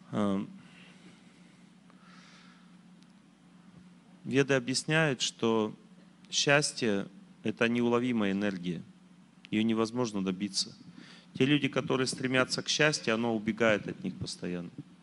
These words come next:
Они не могут его догнать, потому что само стремление к счастью означает эгоизм или корысть.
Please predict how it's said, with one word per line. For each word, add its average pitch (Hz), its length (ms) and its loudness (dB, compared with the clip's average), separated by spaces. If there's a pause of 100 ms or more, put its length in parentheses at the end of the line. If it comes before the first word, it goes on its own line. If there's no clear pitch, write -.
(240)
Они 110 200 0
не 113 120 2
могут 117 340 -2
его 101 160 -4
догнать, 95 400 -2 (960)
потому 120 300 0
что 120 160 -4
само 131 320 2
стремление 127 600 2
к - 60 -6
счастью 113 540 0 (380)
означает 113 680 0
эгоизм 98 520 0 (180)
или 92 160 -6
корысть. 95 520 -2